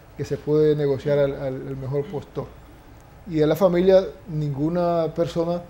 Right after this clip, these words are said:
se ha acercado tampoco a plantearle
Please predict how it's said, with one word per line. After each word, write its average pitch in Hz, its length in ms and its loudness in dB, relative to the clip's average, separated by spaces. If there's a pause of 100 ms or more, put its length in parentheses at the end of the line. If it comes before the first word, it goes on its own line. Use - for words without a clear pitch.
(240)
se 160 160 -2
ha 160 100 10
acercado 165 640 6
tampoco 165 420 -2 (600)
a 147 260 2
plantearle 151 880 2